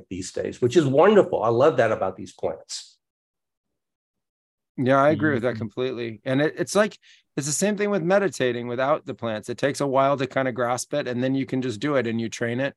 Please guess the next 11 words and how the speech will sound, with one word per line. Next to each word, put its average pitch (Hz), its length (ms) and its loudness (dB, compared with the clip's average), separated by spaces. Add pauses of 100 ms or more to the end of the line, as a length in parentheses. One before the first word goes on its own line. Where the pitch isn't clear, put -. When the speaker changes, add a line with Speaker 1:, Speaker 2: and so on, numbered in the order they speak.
Speaker 2:
And 120 160 -4
I 113 80 -4
think 127 260 -6
it's 113 140 -10
the 110 60 -8
same 123 280 -4
thing 131 200 -4
with 123 140 -6
these. 127 320 -4 (460)
And, 113 360 0
uh, 107 280 -2